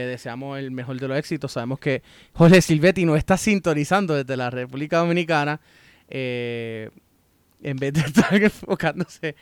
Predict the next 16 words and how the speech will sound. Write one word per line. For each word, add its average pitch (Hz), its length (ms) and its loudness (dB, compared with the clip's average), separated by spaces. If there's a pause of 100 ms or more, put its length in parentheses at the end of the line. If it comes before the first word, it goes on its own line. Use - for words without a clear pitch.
(280)
en 147 160 -6
el 156 100 -2
partido, 156 520 0
que 120 280 -2
es 76 80 -6
en, 120 300 -4 (180)
eh, 113 500 -6
casi 135 280 -10
una 180 200 -2
hora, 160 280 0 (300)
eh, 120 340 -10
pues 113 280 -10
él 120 80 -4
está 127 200 -10
aquí, 120 440 -10
él 113 360 -10